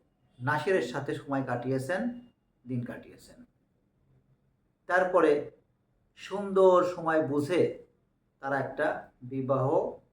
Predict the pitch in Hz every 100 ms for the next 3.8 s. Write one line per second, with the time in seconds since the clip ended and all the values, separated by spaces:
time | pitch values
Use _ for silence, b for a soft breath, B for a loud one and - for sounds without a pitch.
0 | _ _ 135 143 135 147 131 120 135 151
1 | 156 160 185 214 131 135 135 139 135 165
2 | 247 - _ _ _ _ _ - - _
3 | _ - 143 170 196 240 247 -